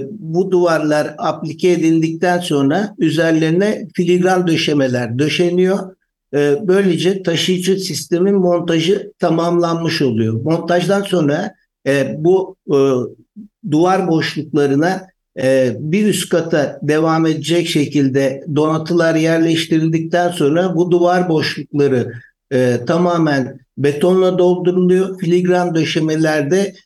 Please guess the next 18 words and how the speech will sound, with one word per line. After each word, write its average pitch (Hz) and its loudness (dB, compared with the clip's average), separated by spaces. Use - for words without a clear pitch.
yarı 175 2
kompozit 156 -2
bir, 139 -2
e, 123 0
eleman 160 2
olduğu 160 2
için 190 0
onlar 170 0
da 170 -4
topping 185 0
betonuyla, 139 0
e, 127 0
gene 151 0
şantiyede, 139 -2
e, 120 0
tamamlanmış 170 0
oluyor. 180 0
Böylece, 180 2